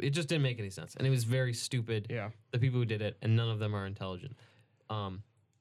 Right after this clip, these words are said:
Speaker 1: do we wanna, is there anything else to say about this movie? I almost
Speaker 2: Um,
Speaker 1: said <laughs> anything else to say about
Speaker 2: I
Speaker 1: Wonder
Speaker 2: could,
Speaker 1: Woman.
Speaker 2: I could kinda get into the whole, the whole thing with why they were trying to boycott Captain Marvel, but I don't really care to.
Speaker 1: Yeah,
Speaker 2: And
Speaker 1: me
Speaker 2: I'd probably
Speaker 1: neither.
Speaker 2: say something wrong and or dumb, so
Speaker 1: Yeah.
Speaker 2: let's move on.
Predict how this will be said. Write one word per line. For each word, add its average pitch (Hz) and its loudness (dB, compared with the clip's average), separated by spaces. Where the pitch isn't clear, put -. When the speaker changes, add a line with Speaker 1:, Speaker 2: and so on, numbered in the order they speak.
Speaker 1:
do 131 4
we 139 10
wanna, 143 4
is 117 -2
there 120 2
anything 120 2
else 113 -2
to 120 -2
say 117 0
about 113 -2
this 117 -4
movie? 117 -2
I 123 0
almost 127 2
Speaker 2:
Um, 120 -2
Speaker 1:
said - -8
<laughs> - -12
anything 120 2
else 117 0
to - -12
say 113 -4
about 101 -6
Speaker 2:
I - -10
Speaker 1:
Wonder 156 -2
Speaker 2:
could, 160 -2
Speaker 1:
Woman. 92 -6
Speaker 2:
I 151 -4
could 151 -6
kinda 127 -2
get 113 -4
into 110 -4
the 107 -8
whole, 110 -8
the 131 -6
whole 117 -4
thing 113 -4
with 113 0
why 120 2
they 117 -2
were 113 -2
trying 113 -2
to 110 -6
boycott 110 -4
Captain 113 -6
Marvel, 113 -4
but 104 -6
I 113 -6
don't 110 -6
really 113 -8
care 110 -8
to. 110 -6
Speaker 1:
Yeah, 120 0
Speaker 2:
And 110 2
Speaker 1:
me 113 2
Speaker 2:
I'd - 4
probably 113 4
Speaker 1:
neither. 110 2
Speaker 2:
say 139 0
something 143 2
wrong 143 0
and 131 -4
or 123 -2
dumb, 110 -4
so 117 -2
Speaker 1:
Yeah. 107 2
Speaker 2:
let's 98 -4
move 98 -10
on. - -16